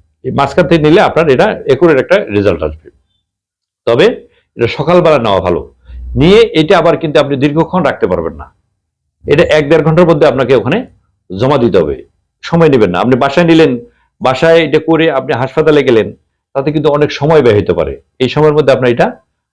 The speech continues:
নষ্ট হইতে পারে। এটা নষ্ট হবে না, অনেক সময় রাখতে পারেন, কিন্তু ফ্রিজিং করে রাখতে হয়। এইটা হচ্ছে নিয়ম। এইভাবে যদি আপনি না করেন, সেক্ষেত্রে কিন্তু আপনার এই ডোপ টেস্টের ক্ষেত্রে আপনি ধরা খেয়ে যেতে পারেন। আপনার পজিটিভ। আরেকটা বিষয় বলি,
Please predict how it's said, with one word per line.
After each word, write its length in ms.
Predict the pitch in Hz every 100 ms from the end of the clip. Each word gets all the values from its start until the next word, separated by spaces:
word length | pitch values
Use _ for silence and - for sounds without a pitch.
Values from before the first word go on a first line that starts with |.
| _ 139
নষ্ট 240 | 147 196
হইতে 220 | 143 -
পারে। 200 | 85 69 - _ - - -
এটা 220 | 151 185
নষ্ট 280 | 165 170 202
হবে 240 | 196 220
না, 120 | 139
অনেক 220 | 170 165
সময় 160 | - 190
রাখতে 200 | 175 180
পারেন, 140 | 156
কিন্তু 280 | 151 156 233 - _ _
ফ্রিজিং 320 | 156 160 165 135
করে 120 | 107
রাখতে 260 | 95 -
হয়। 200 | 78 65 - _ _ _ _ _ _ _ _
এইটা 420 | 156 - 202 202 190
হচ্ছে 200 | 190 180
নিয়ম। 280 | 156 117
এইভাবে 400 | 92 151 170 190
যদি 220 | 196 190 175
আপনি 180 | 151
না 160 | 120 135
করেন, 360 | 139 113 123 185 _ _ _ -
সেক্ষেত্রে 460 | - 170 180 180
কিন্তু 220 | 170 160 143
আপনার 420 | 120 147 185 -
এই 300 | 147 147 139
ডোপ 260 | 127 143
টেস্টের 380 | 151 - 143 127
ক্ষেত্রে 360 | 120 139 139 143
আপনি 360 | 123 175 233 _ _ _
ধরা 160 | 120 170
খেয়ে 160 | 170
যেতে 200 | 127 -
পারেন। 240 | 80 69 - _ _ _ _ _ _ _ _ _ _ _ -
আপনার 200 | 110 135
পজিটিভ। 340 | - 147 95 - - _ -
আরেকটা 320 | 107 - 202
বিষয় 200 | 190 196
বলি, 240 | 165 -